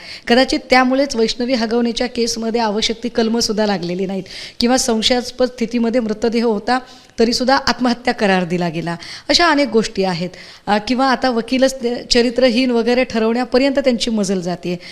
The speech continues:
तर हा जो सगळा जो, अ, प्रभाव आहे तो जर कमी करायचा असेल तर सुपेकर आणि शशिकांत चव्हाण यांना आपण बाजूला ठेवा. तर त्यांनी आम्हाला असं सांगितलं की सुपेकरांचं डिमोशन झालेलं आहे. आम्ही म्हटलं it is not enough,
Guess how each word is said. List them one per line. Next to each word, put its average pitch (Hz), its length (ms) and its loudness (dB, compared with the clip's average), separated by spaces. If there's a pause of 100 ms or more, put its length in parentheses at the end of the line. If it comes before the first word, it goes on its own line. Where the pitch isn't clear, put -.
(200)
तर 359 60 2 (260)
हा 254 260 0
जो 330 160 -2
सगळा 254 360 0
जो, 254 280 2 (120)
अ, 202 120 2
प्रभाव 240 480 4
आहे 185 260 -4 (340)
तो 247 80 4
जर 277 120 2
कमी 220 240 -2
करायचा 185 320 -6
असेल 247 260 -4 (420)
तर 196 80 2
सुपेकर 269 520 0 (540)
आणि 170 160 -4
शशिकांत 269 440 0
चव्हाण 269 300 0 (420)
यांना 190 300 0
आपण 185 300 -4
बाजूला 190 400 0
ठेवा. 269 300 0 (580)
तर 277 80 6
त्यांनी 277 360 0
आम्हाला 262 280 2
असं 247 140 -4
सांगितलं 202 540 -2
की 285 160 -4 (160)
सुपेकरांचं 247 760 -4
डिमोशन 196 400 -2
झालेलं 180 360 -8
आहे. 175 220 -12 (440)
आम्ही 208 200 -2
म्हटलं 214 320 -6
it 240 260 -6
is 233 140 -4
not 180 340 -4
enough, - 380 -10